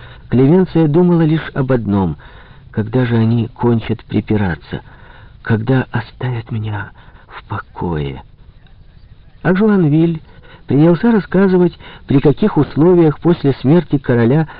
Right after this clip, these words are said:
Людовика восьмого королева Бланка Кастильская, к великой радости подданных,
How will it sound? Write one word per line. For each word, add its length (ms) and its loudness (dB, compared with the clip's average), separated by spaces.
Людовика 520 2
восьмого 560 0
королева 560 4
Бланка 640 2
Кастильская, 1000 0
к 100 -12
великой 400 2
радости 420 -2
подданных, 920 -2